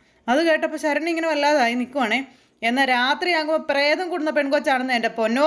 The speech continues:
ഞാൻ സ്വപ്നത്തിൽ പോലും വിചാരിച്ചില്ല. "അയ്യോ, ഇന്നലത്തെ രാത്രി അലമ്പായി പോയോ?" എന്ന് ശരണി ചോദിച്ചു വിക്രത്തോട്. "ഞാനിവിടെ താഴെയാ കിടന്നത്, നിനക്കറിയാവോ? നീ എന്നെ ചവിട്ടി താഴെ കിടത്തി." "അയ്യോ, ഞാൻ അറിഞ്ഞില്ല."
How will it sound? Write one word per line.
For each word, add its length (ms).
ഞാൻ 200
സ്വപ്നത്തിൽ 360
പോലും 240
വിചാരിച്ചില്ല. 560
"അയ്യോ, 180
ഇന്നലത്തെ 340
രാത്രി 320
അലമ്പായി 400
പോയോ?" 280
എന്ന് 120
ശരണി 360
ചോദിച്ചു 260
വിക്രത്തോട്. 480
"ഞാനിവിടെ 340
താഴെയാ 340
കിടന്നത്, 340
നിനക്കറിയാവോ? 520
നീ 120
എന്നെ 160
ചവിട്ടി 300
താഴെ 360
കിടത്തി." 380
"അയ്യോ, 500
ഞാൻ 380
അറിഞ്ഞില്ല." 540